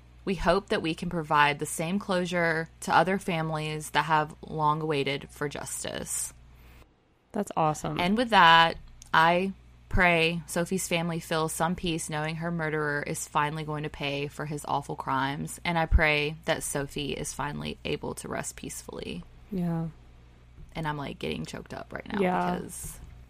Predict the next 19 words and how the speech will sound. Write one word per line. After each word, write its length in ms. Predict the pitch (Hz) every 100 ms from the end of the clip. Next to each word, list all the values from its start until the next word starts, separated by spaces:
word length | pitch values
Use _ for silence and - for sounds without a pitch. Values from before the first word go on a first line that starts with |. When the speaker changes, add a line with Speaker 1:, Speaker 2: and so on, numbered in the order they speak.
| - -
Speaker 1:
she 160 | -
was 560 | 196 170 - - - -
too 120 | - 330
young 540 | 294 185 185 190 196 -
to 120 | 202
have 180 | 175 151
had 260 | 160 151
her 120 | 160 151
life 240 | - -
stolen 320 | - - -
from 180 | 170 170
her 140 | 165
like 220 | 165 165 -
that 300 | 160 160 -
for 300 | - 170 165
what? 340 | 160 151 - - -
For 300 | - 170 160
sex? 600 | - - 160 247 - -
Like, 400 | 175 156 160 -